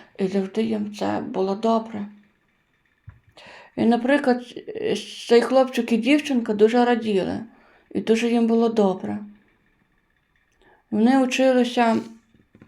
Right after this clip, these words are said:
в престижній школі. В престижній школі вчилися, тобто гімназія. Поступили в університет. Дуже прекрасно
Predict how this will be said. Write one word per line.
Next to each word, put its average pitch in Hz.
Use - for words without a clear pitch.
в -
престижній 240
школі. 196
В -
престижній 214
школі 240
вчилися, 247
тобто 220
гімназія. 202
Поступили 233
в -
університет. 226
Дуже 208
прекрасно 208